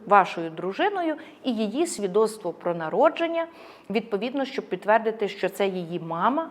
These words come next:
або батько. Далі нам треба визначити, чому не може ваша дружина, наприклад, здійснювати постійний догляд.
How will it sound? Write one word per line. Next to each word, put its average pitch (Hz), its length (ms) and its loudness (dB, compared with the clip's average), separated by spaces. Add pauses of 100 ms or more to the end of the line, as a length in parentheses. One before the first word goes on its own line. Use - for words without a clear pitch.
(100)
або 185 260 0
батько. - 460 -10 (280)
Далі 330 380 6
нам 285 200 0
треба 311 260 2
визначити, 202 880 0
чому 277 480 0
не 185 140 -2
може 185 420 -2
ваша 165 400 -2
дружина, 294 680 0 (320)
наприклад, 220 540 2
здійснювати 254 680 -2
постійний 214 600 -6
догляд. 185 440 2